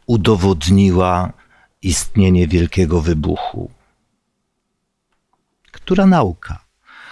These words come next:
Które laboratorium udowodniło, że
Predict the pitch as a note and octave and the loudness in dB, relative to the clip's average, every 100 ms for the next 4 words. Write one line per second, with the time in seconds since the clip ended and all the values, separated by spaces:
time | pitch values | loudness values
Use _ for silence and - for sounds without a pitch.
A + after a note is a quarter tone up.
0 | - - - F#3 F#3 F3 E3 D#3 D#3+ D3+ | -18 -14 -2 2 2 2 2 2 2 0
1 | D#3 D#3+ A2+ F2 E2+ D#2+ - - - _ | 2 2 2 0 0 -2 -4 -10 -18 _
2 | _ _ _ - - B2 A2+ A2+ A2 F2 | _ _ _ -20 -4 0 2 2 0 0
3 | F2+ A2+ G2+ F#2 F#2 G#2+ A2+ _ _ _ | 2 2 4 2 2 0 -4 _ _ _
4 | _ _ _ _ _ _ _ _ - A2 | _ _ _ _ _ _ _ _ -6 -2
5 | F2 G#2+ G2+ | 2 2 0